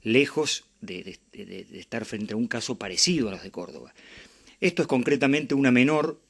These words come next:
de trece años, eh, que con su consentimiento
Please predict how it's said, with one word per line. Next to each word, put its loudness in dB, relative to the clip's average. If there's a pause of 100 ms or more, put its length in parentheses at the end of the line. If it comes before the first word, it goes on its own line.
(100)
de -6
trece 2
años, -2 (720)
eh, -6
que -4
con -2
su 2
consentimiento 0